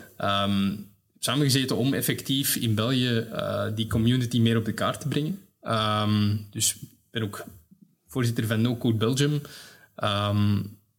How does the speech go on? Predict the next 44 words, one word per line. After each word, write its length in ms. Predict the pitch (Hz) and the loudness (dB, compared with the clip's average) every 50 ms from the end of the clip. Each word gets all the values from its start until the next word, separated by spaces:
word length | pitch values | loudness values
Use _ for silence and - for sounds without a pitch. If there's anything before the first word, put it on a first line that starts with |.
| _ _ | _ _
en 120 | - 123 117 | 0 2 2
met 140 | 117 117 | 4 4
die 100 | - - | 2 -2
community 600 | - - 113 110 120 135 143 143 139 160 151 143 | 0 2 4 4 6 6 4 4 2 2 2 4
willen 180 | 127 127 120 113 | 4 4 4 4
we 60 | 110 | 4
ook 120 | 104 101 - | 2 0 -2
echt, 300 | - 135 135 - - - | -2 -4 -4 -2 -2 -2
ja, 380 | 117 113 113 107 107 104 - - - - - - | 0 0 0 0 -2 -4 -8 -12 -14 -16 -16 -6
no-code 800 | 139 123 123 123 123 143 143 139 - 147 151 165 165 - - | 0 2 4 4 4 4 2 2 2 4 4 4 4 2 0
en 100 | 120 117 | 2 4
low-code 540 | 113 113 120 131 127 - 139 135 131 131 - - - - - - - | 4 4 4 2 2 0 0 0 2 0 0 -2 -2 -4 -8 -12 -8
meer 380 | 123 120 110 117 131 143 147 - | -4 0 0 2 2 0 0 -2
op 140 | - 120 120 | -2 0 0
de 80 | 117 110 | 0 0
kaart 320 | - - 92 127 135 131 | -2 -2 -2 -2 -2 0
brengen. 400 | 127 - 156 151 156 160 160 160 - - - - - - - - _ _ | 0 0 2 2 2 0 0 -2 -6 -14 -20 -20 -20 -20 -20 -20 _ _
Ehm, 880 | - 104 101 101 101 104 101 101 101 101 101 98 101 101 101 98 95 82 - - - - | -4 -2 0 0 0 0 0 2 2 2 2 2 2 0 0 0 -2 -4 -6 -8 -10 -6
ook 200 | - 127 117 - | -4 -4 -2 0
een 100 | 131 120 | 2 2
stukje 420 | - - - 123 - - 131 - - | 2 2 2 0 2 2 2 2 4
awareness 600 | 117 110 104 113 123 143 143 143 143 139 - - | 2 2 4 4 4 4 4 4 4 2 0 0
creëren, 800 | - - 110 107 107 113 131 139 147 151 151 151 151 - 165 - | 0 0 2 2 4 2 4 4 4 4 4 2 0 -2 -4 -4
ehm, 540 | - 110 107 104 104 104 107 107 107 104 101 101 - - - _ _ | -2 -2 0 0 0 2 2 2 2 0 0 -2 -4 -12 -20 _ _
over 380 | - 123 139 139 123 127 117 | 0 2 4 4 4 2 4
die 120 | 113 113 113 | 2 2 2
technologie. 580 | 120 104 104 104 98 101 104 113 131 123 110 | 2 0 0 0 0 0 0 0 0 0 0
Want 260 | 104 101 101 101 - - - - - - - - - - - _ _ - _ _ _ _ _ _ _ _ _ | 0 0 0 -2 -4 -6 -10 -10 -10 -10 -10 -12 -14 -18 -20 _ _ -20 _ _ _ _ _ _ _ _ _
ja, 220 | - 131 113 92 | -4 -2 -2 0
we 60 | 104 | 0
hebben 200 | 110 117 113 113 | 2 4 4 6
een, 220 | 110 110 107 110 - | 6 4 2 2 0
enorm 300 | - 127 120 135 147 139 | 0 2 2 4 4 2
het 120 | 127 113 - | 0 0 -2
gevoel 400 | - 110 101 110 131 139 139 120 | -4 -2 0 0 2 2 2 2
dat 200 | 123 117 117 - | 0 0 0 -2
er, 240 | 117 - - - - | -4 -4 -6 -8 -6
ja, 200 | - 107 107 101 | -4 -4 -4 -4
toch 200 | - - 143 - | -4 -4 -2 0
nog 120 | 147 131 113 | 0 2 4
een, 220 | 123 117 113 107 | 4 4 4 4
een, 180 | 107 113 107 - | 2 0 0 0
een, 120 | 107 107 | -2 -2
een, 260 | 101 107 107 104 110 | -2 -2 -2 -2 -2